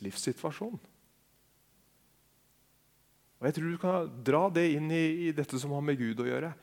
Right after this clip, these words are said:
Du får del i noe en annen har gjort for deg. Og vet du hva? Det å begynne å åpne seg for noe av denne arven, begynne å tenke i den retningen der, det tror jeg kan forandre våre liv.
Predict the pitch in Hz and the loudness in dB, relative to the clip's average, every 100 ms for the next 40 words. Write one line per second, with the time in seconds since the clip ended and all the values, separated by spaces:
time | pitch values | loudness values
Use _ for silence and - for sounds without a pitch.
0 | - - - - _ 107 127 151 180 147 | -20 -20 -20 -20 _ -2 0 2 2 4
1 | 135 143 160 123 - - _ - 135 151 | 4 4 2 -2 -14 -20 _ -2 0 0
2 | 113 101 127 107 - 113 - 113 95 92 | -2 -4 -6 -8 -6 -4 -4 -4 -4 -6
3 | 110 - - 107 - 104 107 - - - | -12 -10 -6 -6 -8 -10 -12 -12 -18 -18
4 | - 95 92 82 101 - _ _ _ _ | -14 -10 -8 -10 -12 -18 _ _ _ _
5 | _ _ _ _ _ _ _ _ _ _ | _ _ _ _ _ _ _ _ _ _
6 | _ _ _ _ _ _ _ - 107 135 | _ _ _ _ _ _ _ -4 -4 0
7 | 147 135 113 117 127 127 - - _ _ | -2 -2 0 2 2 -2 -12 -20 _ _
8 | _ - 127 151 170 131 101 - 113 110 | _ -2 2 4 4 2 0 -6 -6 -4
9 | 131 135 139 123 123 117 123 113 104 104 | -4 -2 0 4 4 4 0 -4 -8 -6
10 | 113 131 135 135 139 - 156 135 95 - | -4 0 0 0 -4 -8 -8 -6 -8 -12
11 | _ - 127 120 120 117 113 - 131 127 | _ -12 -10 -4 -2 -2 -4 -2 -2 -2
12 | - 107 110 123 120 139 - - - - | -6 -6 -4 -2 -2 -4 -8 -20 -20 -20
13 | - _ _ - 110 123 139 151 147 - | -20 _ _ -16 2 6 6 2 -4 -2
14 | 120 131 117 131 131 127 120 131 104 104 | 2 2 2 -2 -6 -6 -4 -2 -2 -2
15 | 107 117 113 104 113 139 147 | -4 -4 -4 -8 -8 -10 -10